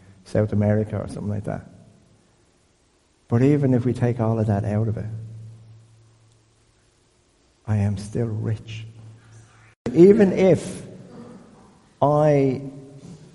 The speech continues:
am standing in comparison to somebody who's got multi-millions, if they don't know Jesus, if they don't have that gift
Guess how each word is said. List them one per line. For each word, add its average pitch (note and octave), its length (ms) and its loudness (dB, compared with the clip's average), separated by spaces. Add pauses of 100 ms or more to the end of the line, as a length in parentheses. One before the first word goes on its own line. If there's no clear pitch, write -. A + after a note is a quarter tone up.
(480)
am C3 100 -2
standing C#3+ 880 0
in A#2 140 2
comparison A#2+ 680 2
to A#2 120 -6
somebody A#2+ 520 0
who's G#2+ 380 2
got A2 220 0
multi-millions, A2+ 1120 0 (840)
if A2 160 0
they A#2+ 140 2
don't A#2+ 240 -2
know A#2 180 0
Jesus, A2 640 -6 (1300)
if A2+ 100 2
they A#2+ 100 2
don't C#3+ 220 0
have B2+ 280 -2
that A2+ 240 -2
gift - 500 -2